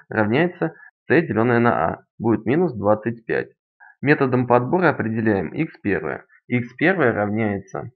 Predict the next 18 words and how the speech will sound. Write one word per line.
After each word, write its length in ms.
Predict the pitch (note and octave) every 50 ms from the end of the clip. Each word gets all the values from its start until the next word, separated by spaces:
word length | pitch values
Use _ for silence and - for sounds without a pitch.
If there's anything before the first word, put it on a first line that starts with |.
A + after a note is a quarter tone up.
| _ _
двадцать 480 | - G#2 A#2 C3+ C#3+ - D3 C#3+ - -
пять. 220 | - G#2 F#2+ F2 - - _ _ _ _ _ -
Икс 260 | - - A#2 A2+ - - -
второе 560 | - G2 F#2 - F#2+ E2+ D#2+ B2+ D3+ F3+ F3+ - _ _ _ -
равняется 500 | - G#2 G#2+ G#2 A2 C#3 F3+ F3+ - -
минус 340 | G#2+ A2 B2 D#3 D3+ - -
один. 380 | G#2 G#2+ F#2+ F2 D2+ C2+ - - - _ _ _ _ - - - _
Тогда 300 | - A2+ A2+ A2+ A#2 A#2
сумма 300 | A#2 - C3+ A#2 G#2+ G2+
корней — 400 | - G#2 G2+ A2 G#2+ G2 F2+ E2+
это 180 | - - -
двадцать 400 | G2 F#2+ F#2+ G2 F#2 - - F#2
четыре, 380 | - - F#2 - B2+ D#3 G3 A3+
а 160 | - - G#2+ A2
произведение — 720 | - G#2+ G#2 G2+ G2 G2+ G#2 G2 F#2 C3+ F3 G3 D#3 A2+
минус 300 | G#2+ A2 C3 D3+ C3 G2+
двадцать 440 | F#2+ F#2 G2 A#2 - - A#2+ B2 -
пять. 200 | - C3+ - -